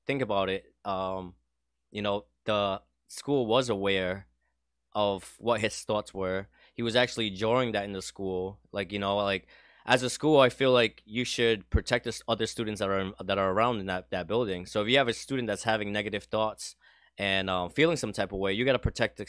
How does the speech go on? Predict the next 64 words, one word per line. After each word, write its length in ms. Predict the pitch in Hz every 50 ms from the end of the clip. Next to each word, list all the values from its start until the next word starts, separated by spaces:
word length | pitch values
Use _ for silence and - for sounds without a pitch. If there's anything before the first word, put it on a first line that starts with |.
| - -
other 200 | 110 107 107 95
kids 260 | - - 113 101 101
that 100 | 95 98
you 80 | 98 98
have 180 | 104 101 95
in 60 | 98
that 160 | 95 92 87 -
school. 440 | - - 127 135 107 90 90 - _ _ _ _ _ _ _ -
And 120 | - 107
you 80 | 131 156
need 120 | 165 147 -
to 80 | 127
make 200 | 113 117 139 160
sure 140 | - - 123
these 120 | 110 104 -
parents 300 | - 104 101 95 92 -
take 180 | 101 95 -
these, 380 | - 92 92 90 - - - - _ _ _ -
take 260 | - 104 101 - _ _ _
your 160 | - 104 95
child 340 | - - 104 95 92 92 87
home. 260 | 92 90 87 82 85 -
It 80 | 95 98
doesn't 220 | 117 117 110 117
matter 240 | 113 117 123 120 104
whether 200 | 101 104 98 98
your 140 | 98 98 92
parents 280 | - 101 98 95 92 -
doesn't 200 | 101 92 95 98
want 140 | 98 92 -
to 120 | - 92
or 20 | 90
not. 240 | 98 101 95 92
You're 300 | 101 104 107 107 110 104
there 180 | 98 107 107 98
to 60 | 101
protect 340 | - 98 - - 101 95 -
the 80 | 98 98
other 120 | 92 92
children 300 | - 101 92 90 87 87
as 120 | 87 90
well. 260 | 95 107 101 87 - _ _ _ _ _ - - - _ -
What 100 | 120 131
are 40 | 143
your 60 | 135
thoughts 220 | - 135 127 -
on 120 | 104 95 92
that? 160 | 87 85 -
Do 60 | 95
you 60 | 98
think, 320 | 92 - 110 104 95 _ -
do 80 | 104
you 60 | 104
think 220 | - 113 107 92 -
they, 240 | 104 101 95 90 - - -
they 60 | 110 98
should 160 | - 101 -
charge 380 | - 104 98 101 95 90 90
the, 180 | 98 98 95 95
um, 340 | 92 90 90 87 85 87 90 _ _ _ _ _ _ _ _ _ _ _ _ _ _ _ _ _ _ _ _ - - _ _ - -
the 80 | 107 104
school 280 | - - 117 113 110
as 140 | 104 95 90
well? 260 | 98 98 110 131 -